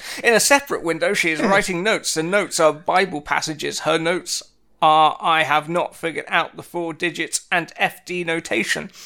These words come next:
Speaker 1: Her note is the first line, and the following lines are from my Bible research.
Speaker 2: Okay.
Speaker 1: Which is totally different to what you said. Shut up, Jimmy.
Speaker 2: Yeah. What?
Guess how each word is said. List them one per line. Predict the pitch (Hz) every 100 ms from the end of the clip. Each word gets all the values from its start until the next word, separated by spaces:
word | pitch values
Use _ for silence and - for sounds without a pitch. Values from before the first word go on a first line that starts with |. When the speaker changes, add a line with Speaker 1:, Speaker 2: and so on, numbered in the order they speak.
| - - - _
Speaker 1:
Her | 147 156
note | 160 175 170
is | 156 147
the | 143
first | - 170 165 -
line, | 170 160 156 156 - _ _
and | 160 151 151
the | 156
following | - 165 160 151 151
lines | 151 151 151 -
are | 160 156
from | - 156 - - -
my | 151
Bible | 147 151 165 175 175
research. | 156 175 - 65 - - - _ -
Speaker 2:
Okay. | 196 403 226 - - _
Speaker 1:
Which | - 170 175
is |
totally | - 247 185
different | 180 202 190
to |
what | 185 156
you | 170
said. | 151 139
Shut | - 170
up, | 131
Jimmy. | - 156 170 _ _ _ _ _ _ _ _ _ _ _
Speaker 2:
Yeah. | 254 302 196 120 - -
What? | - 494 - -